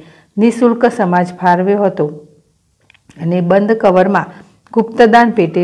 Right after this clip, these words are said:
ખુશી ભેટ આપી હતી. આમ મેસવાણ ગામની દીકરીના માતા પિતા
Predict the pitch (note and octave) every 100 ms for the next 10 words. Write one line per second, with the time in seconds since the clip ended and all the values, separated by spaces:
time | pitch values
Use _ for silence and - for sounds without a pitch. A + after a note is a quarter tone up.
0 | F3+ - G3+ G3+ A#3 G3+ F3 E3+ D#3+ D3+
1 | F3+ F#3+ - D3+ - - _ _ - F#3
2 | F#3 F#3 F#3 F#3 A3+ A#3 A3 G#3+ A3 G#3
3 | E3+ F3 F#3 G3 G#3 F3+ E3 F3 E3 G#3
4 | G3+